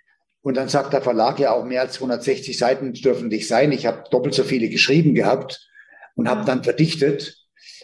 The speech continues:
Speaker 1: Und natürlich hast du dann auch Helfer. Es gibt einen Redakteur, äh, der dich berät. Du hast ein, eine, eine, ähm, Lektorin, die hat mir in dem Fall gar nicht gefallen. Die hat, äh, meine Sprache meiner Meinung nach zu sehr verändert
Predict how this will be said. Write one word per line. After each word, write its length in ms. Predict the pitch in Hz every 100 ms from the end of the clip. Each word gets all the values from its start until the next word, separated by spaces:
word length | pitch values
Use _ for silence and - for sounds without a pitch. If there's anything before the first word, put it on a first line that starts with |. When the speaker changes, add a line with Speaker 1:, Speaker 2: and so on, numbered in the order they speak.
| -
Speaker 1:
Und 140 | 131
natürlich 400 | 135 127 165 170
hast 180 | 131 127
du 60 | 135
dann 160 | 127
auch 140 | 113 110
Helfer. 360 | 127 160 131
Es 120 | 104 -
gibt 160 | 123
einen 100 | 131 113
Redakteur, 800 | 110 107 - 143 151 151 151 - - - - _
äh, 160 | 139 135
der 120 | 131
dich 220 | 127 -
berät. 360 | 127 117 123 127
Du 100 | 104
hast 360 | 117 - - 104
ein, 200 | 104 117
eine, 440 | 107 104 101 104
eine, 560 | 104 101 101 98 95 92 - -
ähm, 320 | 95 90 90
Lektorin, 1000 | 117 127 - 131 156 185 202 202 208 - _ _ _ _ _ _ _ _ -
die 80 | 123
hat 100 | 143
mir 80 | 139
in 80 | 123
dem 180 | 135 120
Fall 120 | 113
gar 180 | 113 127
nicht 200 | 165 -
gefallen. 460 | 165 151 160 185
Die 120 | 165 110
hat, 240 | - -
äh, 80 | 123 120 123 120
meine 220 | 104 104
Sprache 760 | - 101 139 165 170 160 165 147
meiner 260 | 135 131
Meinung 240 | 131 127 127
nach 160 | 123
zu 140 | 123 143
sehr 220 | 117 127
verändert 680 | 113 95 135 165 160 -